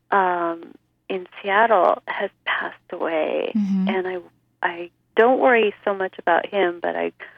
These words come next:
Speaker 1: I'm concerned about my son.
Speaker 2: And your son has passed as well?
Speaker 1: Yes.
Speaker 2: Okay. And
Speaker 1: four and a half years
Speaker 2: Four and a
Speaker 1: ago.
Speaker 2: half years, yeah. And I am remembering, um, 'cause I think you started calling the show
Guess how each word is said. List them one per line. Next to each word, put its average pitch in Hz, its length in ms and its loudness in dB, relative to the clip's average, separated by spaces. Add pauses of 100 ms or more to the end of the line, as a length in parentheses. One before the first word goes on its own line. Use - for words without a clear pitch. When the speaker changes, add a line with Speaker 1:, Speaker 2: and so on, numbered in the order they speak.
(200)
Speaker 1:
I'm 202 100 -4
concerned 226 500 -2
about 196 240 -2
my 185 120 -6 (120)
son. - 340 -6 (340)
Speaker 2:
And 208 120 4
your 196 100 0
son 180 260 -2
has 190 200 -4
passed 190 340 -8
as 202 140 -8
well? 185 300 -8 (580)
Speaker 1:
Yes. 185 280 -2 (140)
Speaker 2:
Okay. 180 360 -6 (420)
And 254 220 2
Speaker 1:
four 190 800 0
and 185 180 -2
a - 20 -4
half 175 260 -4 (160)
years - 220 -6
Speaker 2:
Four 202 160 -2
and 208 100 0
a 202 40 -2
Speaker 1:
ago. 202 60 0
Speaker 2:
half 185 140 -4
years, 170 300 -6
yeah. 185 240 -4
And 190 160 -2
I 240 100 0
am 254 280 2
remembering, 185 800 0
um, 165 340 -2
'cause - 160 -6
I 247 60 -2
think 294 180 -6
you 440 80 0
started 302 300 -2
calling 196 440 -2
the 180 60 -2
show 180 380 -2